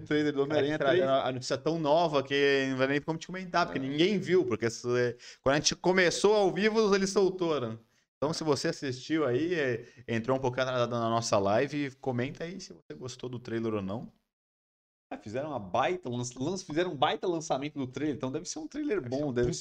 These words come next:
Speaker 1: ser,
Speaker 2: de um
Speaker 1: deve ser
Speaker 2: trailer,
Speaker 1: um
Speaker 2: né?
Speaker 1: puta de um trailer, um
Speaker 2: Bom,
Speaker 1: trailer
Speaker 2: nesse
Speaker 1: que
Speaker 2: caso eu caguei, porque eu realmente não assisti, não tem nem como ter assistido, então caguei, né?
Speaker 1: Mas se você não viu
Speaker 2: Infelizmente.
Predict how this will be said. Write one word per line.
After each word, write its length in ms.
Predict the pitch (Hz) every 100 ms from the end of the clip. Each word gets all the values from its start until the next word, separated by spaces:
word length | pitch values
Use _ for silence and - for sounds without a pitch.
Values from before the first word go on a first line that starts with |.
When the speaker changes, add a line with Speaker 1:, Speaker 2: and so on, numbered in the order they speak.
| 165
Speaker 1:
ser, 40 | 127
Speaker 2:
de 80 | 123
um 80 |
Speaker 1:
deve 200 | 113 113 113 101
ser 20 |
Speaker 2:
trailer, 120 | 95
Speaker 1:
um 100 | 98
Speaker 2:
né? 120 | 101
Speaker 1:
puta 200 | 104 170
de 60 | 147
um 60 | 127
trailer, 220 | 131 139
um 40 |
Speaker 2:
Bom, 40 | 127
Speaker 1:
trailer 140 | 131 120
Speaker 2:
nesse 120 | 127
Speaker 1:
que 40 |
Speaker 2:
caso 160 | 143 143
eu 60 | 170
caguei, 340 | 180 160 170
porque 220 | 185 -
eu 40 | 190
realmente 260 | 185 175
não 60 | 170
assisti, 560 | 170 156 147 - 202
não 140 | 302 233
tem 100 | 165
nem 140 | 185
como 200 | 175 165 151
ter 60 |
assistido, 420 | 147 135 - 156
então 240 | 170 160 165
caguei, 420 | 160 113 117 170
né? 80 | 139
Speaker 1:
Mas 140 | 147
se 80 | 170
você 240 | 165 -
não 180 | 180 180
viu 200 | 120 160
Speaker 2:
Infelizmente. 160 | 123 180